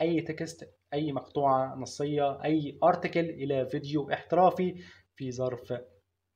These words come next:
ثواني. عندك الجزء المجاني، عندك الأدوات الخاصة البريميوم، لو أنت بقى حابب ممكن بقى تشترك فيها، مفيش مشكلة إطلاقا. لو أنت بجد مهتم جدا بالتعامل مع النصوص وتحويلها إلى فيديوهات، سواء كان ماركتينج كامبينز أو في اليوتيوب شانل،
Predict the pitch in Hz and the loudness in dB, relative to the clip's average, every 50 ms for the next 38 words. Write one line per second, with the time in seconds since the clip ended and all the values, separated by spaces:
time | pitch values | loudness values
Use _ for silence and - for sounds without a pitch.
0 | _ _ _ - - - 123 113 101 98 101 - - _ - - - - - 113 | _ _ _ -4 0 2 2 2 0 -2 -8 -12 -16 _ -20 -20 -18 -8 -2 0
1 | 120 147 147 139 135 131 117 120 135 123 120 110 104 104 107 110 143 165 170 170 | 2 2 2 0 -2 -2 0 0 0 0 0 -2 -6 -8 -4 0 2 2 4 4
2 | 170 156 165 - - - - - 120 139 139 131 - 127 117 117 - 131 117 120 | 2 0 -4 -8 -16 -14 -8 -6 -4 -2 -2 -4 -4 -6 -8 -8 -6 -4 0 0
3 | 131 151 - - - - 143 143 - - 127 - - 120 - - 147 170 170 170 | 2 2 0 -2 -4 -6 -6 -4 -2 -2 -2 -2 -2 -6 -2 0 2 2 4 2
4 | 160 143 151 175 - 175 175 170 - - 165 165 175 165 - 143 143 151 147 - | 2 2 0 0 2 4 4 4 4 2 0 -2 -2 -4 -4 -2 0 0 0 -2
5 | - - 156 135 135 - 160 156 143 127 - 175 156 - 131 - - - 147 123 | -4 -6 -6 -6 -4 -2 0 0 0 0 -2 -4 -6 -6 -6 -6 -4 -2 0 0
6 | 156 - - 160 156 156 - - 147 147 - - - - - - - - 123 135 | 0 0 2 2 2 4 2 0 -2 -2 -4 -14 -20 -20 -20 -18 -6 -2 0 0
7 | 147 - - 123 - 156 151 143 123 120 - - 156 147 139 131 147 135 143 127 | 0 0 0 0 0 0 2 0 -2 -4 -2 -2 -2 0 0 0 0 0 0 -2
8 | 120 - - 120 117 131 151 156 151 135 120 117 127 123 127 127 131 131 - - | -2 -4 -2 0 4 4 4 4 4 2 0 2 2 2 2 2 2 0 -2 -4
9 | 127 117 110 110 113 107 - - 139 143 139 139 - 120 - 113 - 135 139 139 | -6 -8 -8 -8 -10 -8 -2 0 0 0 0 0 -4 -6 -8 -6 -2 0 0 0
10 | 127 131 131 131 120 113 - 117 110 117 123 131 131 - 135 127 127 - - - | 0 -2 -4 -4 -6 -6 -6 -6 -4 -2 0 -2 0 0 0 0 -2 -2 -6 -6
11 | 127 123 120 120 117 123 135 143 - - - 131 127 123 - 120 117 - - 131 | -4 -4 -2 -2 0 2 2 2 2 0 -6 -6 -6 -6 -6 -6 -6 -4 -2 -2
12 | 135 139 135 131 - - 131 127 120 120 - 131 127 127 135 117 117 110 - 131 | -2 -2 -2 -4 -6 -4 -4 -4 -4 -6 -6 -8 -8 -6 -6 -6 -8 -6 -6 -6
13 | 123 - - 160 196 214 208 208 | -6 -4 0 4 4 4 4 2